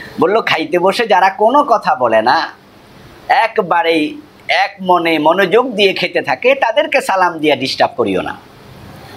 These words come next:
তার খাবার মাঝে ডিস্টার্ব হবে। আর যারা গল্প গুজব কথাবার্তা সব বলে, তাদেরকে সালাম দিলে ডিস্টার্ব হবে কেন?" হুজুর হাসি দিয়ে বললেন যে, "সালাম দিতে নিষেধ, এমন কোনো হাদিস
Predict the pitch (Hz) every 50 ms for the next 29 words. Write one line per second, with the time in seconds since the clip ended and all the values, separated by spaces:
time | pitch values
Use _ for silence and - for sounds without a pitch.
0 | - - - - - - 202 214 208 - 202 196 - 202 190 185 175 165 151 160
1 | 143 139 139 - - 131 110 85 85 - - _ - - - - - - - -
2 | - - 196 214 185 160 175 196 240 254 247 233 214 214 196 - 202 196 180 185
3 | 185 175 185 180 170 - - 185 175 - 220 220 208 196 190 - - 165 - -
4 | - 190 202 247 285 277 240 190 180 180 160 135 120 113 - - _ _ _ -
5 | - - - 156 180 254 269 262 254 226 - 208 202 202 190 170 170 160 170 175
6 | 170 139 151 151 - - - 143 127 117 123 117 123 123 120 139 131 143 170 190
7 | - - _ _ _ - - - - - - - - - - - - - - -
8 | 170 185 202 196 170 170 160 - 170 160 160 160 160 135 147 135 127 123 120 113
9 | 107 156 160 - 135 127 123 113 110 104 123 131 - 202 190 131 131 120 - -
10 | 165 214 214 - - _ _ - 139 127 123 113 113 - 113 110 107 104 107 104
11 | 104 156 226 - - -